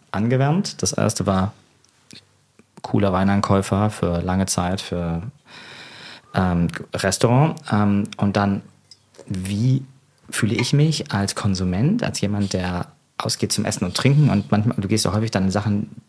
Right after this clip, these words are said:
und du verstehst die nicht eventuell. Wie möchte ich, dass mir das jemand erklärt?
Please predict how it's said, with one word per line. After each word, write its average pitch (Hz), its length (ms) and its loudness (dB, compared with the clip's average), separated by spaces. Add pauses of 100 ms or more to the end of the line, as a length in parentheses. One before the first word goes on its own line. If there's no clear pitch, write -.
(120)
und 104 100 0
du 95 60 -6
verstehst - 440 -2
die 147 60 2
nicht 160 280 0
eventuell. 143 560 2 (760)
Wie 107 200 2
möchte 117 260 2
ich, 110 60 -4
dass 101 100 -2
mir 110 140 2
das 104 100 0
jemand 101 220 -2
erklärt? 123 440 -2